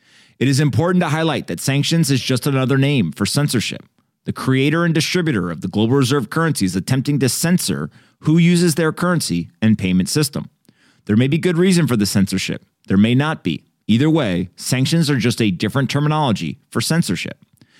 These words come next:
Bitcoin is censorship-resistant money. No one can shut down the system.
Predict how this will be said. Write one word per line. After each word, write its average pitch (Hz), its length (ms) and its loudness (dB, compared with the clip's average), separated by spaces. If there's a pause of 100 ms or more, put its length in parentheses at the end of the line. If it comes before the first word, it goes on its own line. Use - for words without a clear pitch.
(340)
Bitcoin 202 560 0
is 139 120 0
censorship-resistant 135 1400 0
money. 127 260 0 (460)
No 117 160 4
one 175 140 2
can 180 140 0
shut 170 200 -2
down 165 140 0
the 156 80 2
system. - 340 -2